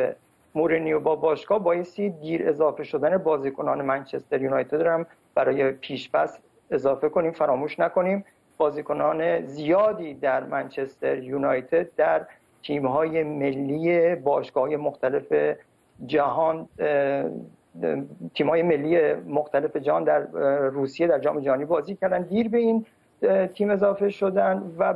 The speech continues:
بعد هم خود مورینیو با بازیکنانش به، اه، مشکل برخورد و کاپیتانش رو اومد حتی بازی، بازبند کاپیتانی رو ازش پس گرفت و نیمکت نشینش کرد.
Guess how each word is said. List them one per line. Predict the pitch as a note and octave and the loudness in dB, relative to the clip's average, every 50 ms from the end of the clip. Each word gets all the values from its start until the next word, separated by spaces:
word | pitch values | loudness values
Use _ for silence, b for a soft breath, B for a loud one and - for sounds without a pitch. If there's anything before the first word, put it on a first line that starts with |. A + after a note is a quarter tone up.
| - - | -4 -2
بعد | - G3+ A3+ B3 B3 B3 B3 | -2 0 2 2 0 -2 -2
هم | G#3+ A#3 B3 B3 A#3+ A3+ - | 0 0 0 0 -2 -8 -12
خود | _ - - B3+ C4+ C4+ | _ -2 -2 0 0 2
مورینیو | C4 B3 A#3 A3+ A3 A3 G#3 G#3+ A3+ A3+ | 0 2 2 2 2 0 2 2 0 2
با | G3+ A3 A3 A3 G3+ G3 - _ _ _ | 2 2 2 2 0 -4 -14 _ _ _
بازیکنانش | - F3+ F3 E3+ F3+ F3 F3+ F3+ F#3 G3 F#3 - | 0 0 0 0 -4 -4 -4 -2 -2 -2 -4 -4
به، | _ F3+ F#3 F#3 F3+ F3+ B B B B _ - - | _ 0 0 0 0 -2 B B B B _ -10 -2
اه، | E3 E3 E3 D#3+ D#3 D#3 D3+ | 2 2 2 4 2 0 0
مشکل | D3 D3 D3 D#3 D#3 C#3+ - - A3+ A3+ | -2 -2 -2 -2 -2 -2 0 0 0 2
برخورد | G3+ A3+ G#3+ G#3 G3 - - F#3+ F#3 F3+ F3 E3+ | 2 2 2 2 0 0 0 0 0 0 0 -2
و | E3+ E3+ | -2 -2
کاپیتانش | - - E3+ E3 - F3 F3 F3+ F#3 F#3+ F#3 - | 0 -2 -2 -2 -2 -4 -2 -2 -2 -2 -4 -2
رو | - F3+ | 0 0
اومد | F3+ F3+ F3+ - E3 E3+ E3 E3+ E3+ E3+ - _ _ _ _ _ _ | 0 0 -2 -4 -2 0 0 0 0 -4 -8 _ _ _ _ _ _
حتی | - D3+ F#3 F#3 - F3+ F3 | -2 -2 -2 0 0 0 0
بازی، | - - E3 E3 D#3 D3 D#3 D#3 E3 D#3 D3+ D3+ D3 | 0 0 0 0 0 -2 -4 -4 -4 -2 -2 -2 -2
بازبند | C#3+ D3+ D#3+ D3 D3+ D#3 D#3+ E3 F3 E3+ E3 D#3+ - _ _ _ - G3 - - | 0 0 0 0 0 0 -2 0 0 0 -2 -4 -6 _ _ _ -18 -18 -18 -4
کاپیتانی | - D3 C3+ D#3 D#3 D3 C#3+ D3 | -4 -2 -2 -2 -4 -4 -2 0
رو | F3 G#3 | 2 2
ازش | G#3 G3 A3 G#3+ G#3 | 2 2 0 -2 -2
پس | - G3+ G#3 G3+ G3+ _ | 0 0 0 0 -2 _
گرفت | G3+ G3 F#3+ F#3 F#3+ | -2 -2 -2 0 0
و | F#3 F3 | 0 0
نیمکت | F3 E3 D#3+ E3+ E3+ - D#3+ D#3+ D#3+ E3 | 0 0 -4 -4 -2 -2 -2 -2 0 -2
نشینش | E3 D3 - - G#3 A#3+ A#3+ A#3+ | -6 -6 -4 -2 0 0 0 2
کرد. | - A3 A3 G#3+ | 0 0 0 -2